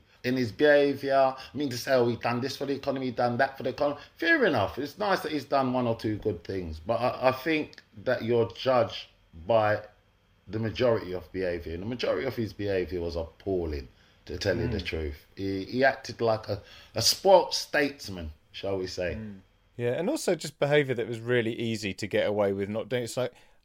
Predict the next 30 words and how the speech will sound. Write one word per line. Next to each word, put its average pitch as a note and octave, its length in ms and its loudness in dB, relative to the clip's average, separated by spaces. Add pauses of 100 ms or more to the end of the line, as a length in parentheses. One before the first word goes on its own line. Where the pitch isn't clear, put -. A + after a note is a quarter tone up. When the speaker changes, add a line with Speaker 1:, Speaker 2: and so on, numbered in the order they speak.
(140)
Speaker 2:
"I C#3+ 40 -10
think E3 260 -4
you're B2 140 0
racist." B2+ 560 -2 (320)
Unless C3 300 0
you A2 80 -4
said G#2 220 -4
this G2+ 320 -2
and F#2+ 120 -8
it E2 80 -6
would G2 120 -12
sort G2 180 -6
of G2 100 -10
maybe G2+ 240 -4
calm G2+ 300 0
it F#2 60 -2
down. G2+ 160 0
I'd G2 100 -4
probably C3+ 140 2
still D3 260 2
think B2+ 200 -2
you G#2 80 -4
were G2+ 100 0
racist, G2+ 640 0 (360)
but A2 220 4
at C3 140 2
least C#3+ 340 2
you A#2 80 -2
sort A2 200 -2
of A2 120 -8